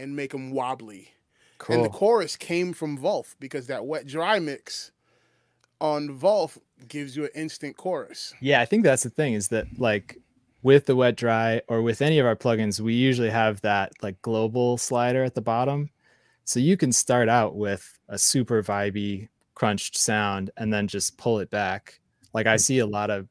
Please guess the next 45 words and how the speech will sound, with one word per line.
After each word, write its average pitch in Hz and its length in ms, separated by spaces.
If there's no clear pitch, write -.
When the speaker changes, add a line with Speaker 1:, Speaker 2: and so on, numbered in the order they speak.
Speaker 2:
a 123 40
lot 110 120
of 104 80
people 110 260
on 101 320
mixes 104 480
or, 95 240
or 104 80
masters 98 680
where 101 120
it's 95 200
like, 92 340
you 113 80
know, 98 160
maybe 104 640
they're 113 140
just 117 220
using 107 380
five 98 480
percent 98 500
Volf - 480
on 98 180
the, 95 160
on 101 140
the 92 100
two - 160
bus. 82 380
Speaker 1:
Mm-hmm. 147 240
Speaker 2:
And, 107 100
like, 101 200
that's 120 220
enough 113 360
to 104 340
make 107 220
a 98 60
difference, 107 540
but 95 240
it's - 200
not 98 200
enough 98 320
to - 120
make 98 240
your 95 180
record 101 380
sound 98 340